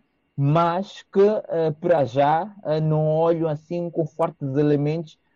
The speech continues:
para poder granjear a simpatia do povo moçambicano no seu todo.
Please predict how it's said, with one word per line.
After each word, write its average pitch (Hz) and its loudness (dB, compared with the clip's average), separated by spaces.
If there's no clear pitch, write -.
para 185 4
poder 165 0
granjear 151 2
a 156 0
simpatia 151 -2
do 123 -4
povo 147 -4
moçambicano 135 -4
no 131 -6
seu 98 -8
todo. 131 2